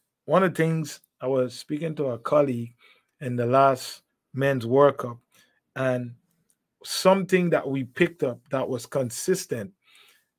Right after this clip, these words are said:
teams that were moving the ball very slow scored the least amount of goals. Teams with defenders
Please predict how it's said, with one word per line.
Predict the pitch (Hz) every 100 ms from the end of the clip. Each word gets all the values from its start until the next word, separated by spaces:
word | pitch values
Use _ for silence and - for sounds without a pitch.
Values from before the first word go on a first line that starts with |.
| _ _ -
teams | 196 208 214 202 202 180 - - _ _ _
that | 147 143 135 - _ _ _
were | 139 143 131
moving | 127 131 156 180 156 170
the | 151
ball | 131 135 139 135 117
very | 107 104 147 156 151
slow | - - 156 131 95
scored | - - - 151 147
the | 127
least | 127 143 135 139
amount | 120 117 107
of | 104
goals. | 101 85 - - _ _ _ _ _ _ _ _ _ _ - - - _
Teams | 185 196 190 175 - _
with | 143 143
defenders | 143 - - 170 165 160 147